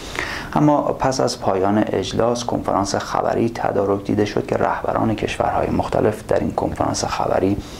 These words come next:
شرکت کردند. از جمله پرزیدنت اوباما در این کنفرانس خبری به موضوع سوریه اشاره کرد، اگرچه او پیشتر از عزم جدی کشورش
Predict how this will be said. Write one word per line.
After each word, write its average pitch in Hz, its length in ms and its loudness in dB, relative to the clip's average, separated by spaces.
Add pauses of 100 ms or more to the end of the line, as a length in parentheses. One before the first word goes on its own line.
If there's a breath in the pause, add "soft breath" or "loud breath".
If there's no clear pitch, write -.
(240 loud breath)
شرکت - 520 0
کردند. 107 360 2
از - 140 0
جمله 92 340 4
پرزیدنت - 680 0
اوباما 90 480 2
در 92 120 4
این 95 120 -2
کنفرانس - 540 -2
خبری - 580 2 (640 loud breath)
به - 80 4
موضوع 104 500 4
سوریه 92 600 2
اشاره - 360 -2
کرد، - 280 -4
اگرچه 117 340 2
او 123 140 4
پیشتر 104 460 2
از 95 200 -2
عزم 107 480 0
جدی 120 460 0
کشورش - 640 2